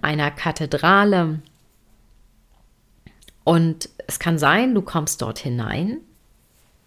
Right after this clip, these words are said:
und du spürst, hey, hier ist irgendwie eine andere Energie. Hier ist mehr Energie, ein anderer Raum. Und genau das liegt sozusagen auch daran, an diesem,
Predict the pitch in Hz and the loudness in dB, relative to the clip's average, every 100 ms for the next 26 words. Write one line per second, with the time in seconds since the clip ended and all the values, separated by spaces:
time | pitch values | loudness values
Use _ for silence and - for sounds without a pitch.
0 | _ _ - _ - _ - - _ 185 | _ _ -20 _ -20 _ -20 -20 _ -2
1 | 175 180 - - 214 208 - 170 160 170 | -2 -2 -6 4 4 4 -4 -2 -2 0
2 | 175 - - 165 165 165 - 170 175 165 | -2 0 -2 0 0 -2 -2 0 0 0
3 | - 151 143 160 170 123 _ _ _ _ | -2 -4 -2 0 0 -2 _ _ _ _
4 | _ _ _ _ _ - - - 165 165 | _ _ _ _ _ -6 -6 -2 2 6
5 | 196 208 - 151 131 131 139 131 - 123 | 6 4 2 -2 -2 -4 -8 -8 -8 -10
6 | - 156 151 139 131 - 165 190 127 - | -4 -4 -4 -6 -8 2 2 2 -2 -10
7 | - _ _ _ _ _ - - - - | -20 _ _ _ _ _ -20 -20 -20 -20
8 | - - - - _ 175 165 170 165 165 | -20 -20 -20 -20 _ 0 2 2 2 4
9 | 196 254 214 180 233 - 170 170 220 294 | 4 2 2 0 0 -2 0 2 2 2
10 | - - 180 175 - 170 156 160 160 - | -4 -4 -2 -2 -4 -2 -2 -2 -4 -6
11 | 156 165 147 127 156 214 - - 160 180 | -6 -4 -4 -2 -2 -2 -4 -4 0 0
12 | 170 165 160 160 156 | 0 -2 -2 -2 -2